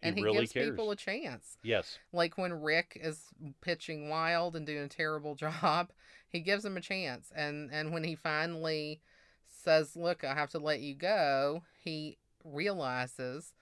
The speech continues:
Speaker 2: that Rick's problem is that he has a vision issue and he needs glasses. And they fix that, and Rick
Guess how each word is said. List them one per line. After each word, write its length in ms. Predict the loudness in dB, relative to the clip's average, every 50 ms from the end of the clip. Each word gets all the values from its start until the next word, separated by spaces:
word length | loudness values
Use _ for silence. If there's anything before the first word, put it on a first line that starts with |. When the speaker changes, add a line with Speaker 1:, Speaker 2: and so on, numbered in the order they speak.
| _ _ _ _ _ _ _ -4
Speaker 2:
that 160 | -4 -4 -4
Rick's 280 | -4 -8 -8 -10 -10
problem 640 | -12 -2 0 2 2 2 0 -2 -4 -6 -6 -6 -6
is 140 | -8 -10 -6
that 200 | -6 -6 -6 -4
he 300 | -8 -8 -8 -8 -10 -6
has 360 | -4 -4 -4 -4 -6 -10 -18 -20 _ _ -16
a 60 | -14
vision 500 | -12 -6 -4 -4 -4 -2 -4 -6 -6 -6
issue 480 | -6 -8 -8 -8 -10 -8 -8 -6 -6 -8
and 100 | -8 -6 -6
he 40 | -6
needs 220 | -6 -6 -8 -8
glasses. 720 | -10 -6 -4 -4 -4 -4 -6 -10 -18 -18 -16 -16 -18 -18 _ _ _ _ _ _ _ _ _ _ _ _ _ _ _ _ _ -14
And 140 | -10 -6 -4
they 100 | -2 -4 -4
fix 340 | 0 2 2 2 0 -2
that, 380 | -2 2 2 4 4 2 2 0
and 260 | -2 -4 -4 -2 -2 0
Rick 200 | 0 0 0